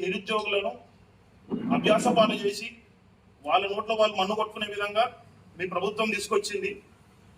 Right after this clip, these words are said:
ఇప్పుడున్న ప్రభుత్వం వల్ల నిజం, మీరు నిజమైన ప్రజాపాలనతో ఉన్న నిరుద్యోగుల సమస్యల పైన కొట్లాడే ప్రభుత్వం మీరైతే, మీరు నో-, మీ నోట్లోకి వెళ్ళి వచ్చిన మీ హామీలను మీరు నెరవేర్చమని చెప్పి మేము కోరుతున్నాము. మేము ఏ రోజు కూడా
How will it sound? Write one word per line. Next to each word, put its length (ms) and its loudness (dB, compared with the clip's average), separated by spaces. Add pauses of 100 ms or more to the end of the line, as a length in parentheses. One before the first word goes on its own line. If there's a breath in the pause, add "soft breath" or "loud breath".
(380)
ఇప్పుడున్న 360 4
ప్రభుత్వం 480 6
వల్ల 120 8
నిజం, 400 6
మీరు 200 6
నిజమైన 440 8 (440)
ప్రజాపాలనతో 800 6
ఉన్న 160 4
నిరుద్యోగుల 540 2
సమస్యల 500 0
పైన 180 0 (160)
కొట్లాడే 360 0
ప్రభుత్వం 440 -6
మీరైతే, 380 0 (1120)
మీరు 200 0
నో-, 240 0
మీ 100 0
నోట్లోకి 340 -2
వెళ్ళి 140 -2
వచ్చిన 260 -6
మీ 60 -4 (100)
హామీలను 400 0 (100)
మీరు 140 -2
నెరవేర్చమని 640 -4
చెప్పి 140 -12
మేము 120 -10
కోరుతున్నాము. 540 0 (840)
మేము 180 -4
ఏ 140 6 (100)
రోజు 160 2
కూడా 300 2